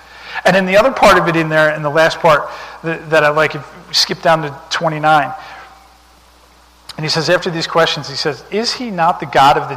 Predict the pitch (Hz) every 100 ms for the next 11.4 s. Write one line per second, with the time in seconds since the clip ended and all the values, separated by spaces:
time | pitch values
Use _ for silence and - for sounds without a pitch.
0 | 113 139 135 - 147 143 135 135 123 -
1 | 156 165 - - - - _ _ _ _
2 | _ _ _ _ _ 151 175 165 165 127
3 | 165 147 131 143 131 131 - 139 - 143
4 | 135 - - _ _ _ - - 170 135
5 | 127 - 160 135 165 190 - - - -
6 | - 175 170 165 160 151 - - _ 139
7 | 127 131 147 139 120 - - - - -
8 | _ _ _ _ _ - 175 151 147 117
9 | 165 185 202 - 180 175 160 143 - 151
10 | 170 - 180 180 185 - 127 - - 156
11 | 170 - 143